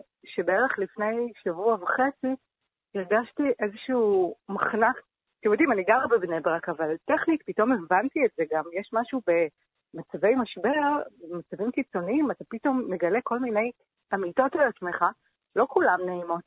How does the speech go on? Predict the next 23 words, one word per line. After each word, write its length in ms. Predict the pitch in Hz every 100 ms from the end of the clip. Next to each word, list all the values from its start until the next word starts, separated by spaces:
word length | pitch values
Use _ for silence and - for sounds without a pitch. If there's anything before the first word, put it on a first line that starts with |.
| _ - _ _ _ -
אז 60 | -
פתאום 280 | 240 320 254
הבנתי 320 | 208 302 302
שאי 200 | - 202
אפשר 180 | - 233
היה 180 | 214
לצאת 220 | 202 214 220
מהבית, 500 | 214 156 165 156 -
ואי 120 | 156 196
אפשר 200 | - 214
היה 160 | 202
לעשות 340 | 190 185 208 190
שום 180 | 190 190
דבר. 340 | 190 151 151 - 202
אני 180 | 165 160
פתאום 240 | 208 262
הבנתי 340 | 262 269 330 226
ששנים 580 | - - 180 165 226 262
אני 160 | 214
אולי 200 | 160 185
גרה 260 | 180 180 190
בבני 380 | 185 170 165 156
ברק, 180 | 175